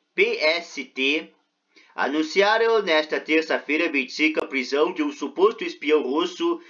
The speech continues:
que, segundo as autoridades, se apresentava como um pesquisador brasileiro. A detenção aconteceu na manhã de segunda-feira, quando o agente clandestino estava a caminho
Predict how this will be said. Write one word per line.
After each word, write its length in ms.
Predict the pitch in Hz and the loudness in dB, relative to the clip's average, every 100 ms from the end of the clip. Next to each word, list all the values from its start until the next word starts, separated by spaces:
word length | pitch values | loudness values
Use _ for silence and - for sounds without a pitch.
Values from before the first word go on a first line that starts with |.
| - - | -20 -10
que, 80 | 127 | -6
segundo 300 | 151 156 262 | -2 -2 -2
as 60 | |
autoridades, 640 | 247 214 202 165 170 185 | -2 0 2 2 0 -2
se 100 | 185 | -4
apresentava 680 | 170 156 151 156 170 185 190 | -4 -2 -2 -2 0 -2 -2
como 340 | 185 175 156 | -6 -2 2
um 140 | 165 - | 2 2
pesquisador 720 | 170 160 156 139 131 156 196 | -2 -2 -2 0 2 4 2
brasileiro. 720 | 175 147 156 151 143 110 92 _ _ _ - | 2 -4 -2 0 -2 -4 -12 _ _ _ -10
A 160 | 180 196 | -4 -2
detenção 640 | 165 185 190 185 214 247 | 0 0 -2 0 2 2
aconteceu 600 | 233 214 196 180 185 208 | 2 0 2 2 2 2
na 140 | 202 | 2
manhã 340 | 175 160 156 170 | 2 4 4 2
de 120 | 156 | 0
segunda-feira, 840 | 156 143 139 127 117 - 143 160 | -2 -2 -2 -2 -2 0 2 2
quando 380 | 160 156 160 151 | 4 4 2 2
o 60 | 143 | 2
agente 420 | 143 143 - 196 | 2 2 -2 -6
clandestino 640 | - 156 147 139 151 175 | 0 0 0 -4 -6 -6
estava 460 | 170 - 139 160 156 | -6 -2 0 2 2
a 40 | |
caminho 720 | - 135 120 135 170 175 175 | 0 0 0 0 -2 0 -2